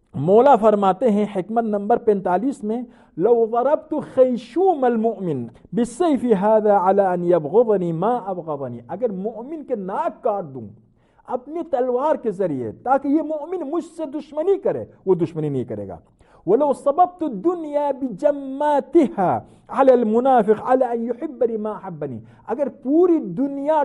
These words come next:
ڈال دوں، پوری دنیا کی دولت دے دوں کسی منافق کو تاکہ مجھ علی سے محبت کرے، وہ محبت نہیں کرے گا۔ اس لیے کہ "وذلك انه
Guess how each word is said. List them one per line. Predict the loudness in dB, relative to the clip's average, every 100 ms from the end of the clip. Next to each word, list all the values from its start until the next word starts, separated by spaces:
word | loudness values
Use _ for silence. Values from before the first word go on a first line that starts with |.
| 0
ڈال | 0 2 2 2
دوں، | -2 -2 -6 -12 -20 _ _ _ _ _ 2
پوری | 4 4
دنیا | 0 -4 -2 -4 -4
کی |
دولت | -4 -2 0 -2 -4
دے | -6
دوں | -6 -8
کسی | -8 -8
منافق | -6 -4 -6 -8 -10
کو | -6 -6 -8 _ -4
تاکہ | 0 0 -2
مجھ | -2 -2 -4 -8
علی | 0 4 4
سے | 4
محبت | 0 -2 -4 -4 -4 2
کرے، | 2
وہ | 2
محبت | 0 -6 -6 -6
نہیں | -4 -6
کرے | -6 -8
گا۔ | -10 -16 _ _ -4
اس | -4 -4
لیے | -6 2 2
کہ | 2 0 0
"وذلك | 0 0 -2 -2
انه | -2 -2